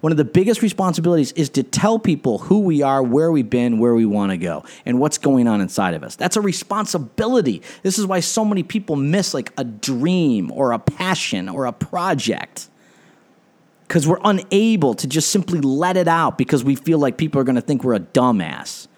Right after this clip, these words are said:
People are gonna think we're full of shit. People are gonna think, like, we don't know what we're doing.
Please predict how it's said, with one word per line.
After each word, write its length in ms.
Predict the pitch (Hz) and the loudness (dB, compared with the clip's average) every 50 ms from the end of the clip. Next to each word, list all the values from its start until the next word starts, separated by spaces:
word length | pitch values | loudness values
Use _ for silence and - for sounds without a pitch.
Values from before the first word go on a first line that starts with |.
| _ _ _ _ _ _ | _ _ _ _ _ _
People 180 | - 170 156 170 | -2 0 0 2
are 40 | |
gonna 160 | 151 160 160 135 | 2 0 0 0
think 140 | 165 143 | 0 0
we're 80 | 135 135 | 0 -2
full 200 | - - 135 131 | -2 -2 -2 -2
of 60 | 123 | -2
shit. 420 | - - - - - 135 98 - - | -2 -4 -4 -2 -2 -2 -2 -4 -6
People 260 | - 160 160 170 175 | -8 -6 -2 -2 -2
are 40 | 160 | -2
gonna 200 | 160 156 147 131 | 0 -2 -2 -2
think, 320 | - - 156 151 139 - | -2 -2 -4 -2 -2 -2
like, 240 | 131 135 123 113 123 | -2 -2 -2 -2 -2
we 140 | 127 139 147 | 0 0 2
don't 180 | 151 143 113 | 2 0 2
know 140 | 131 131 135 | 2 2 2
what 100 | 127 113 | 2 2
we're 120 | 123 117 | 0 0
doing. 680 | 110 98 90 - 120 123 117 104 92 78 69 - - - | 0 -2 0 2 4 4 4 4 0 -2 -4 -10 -14 -16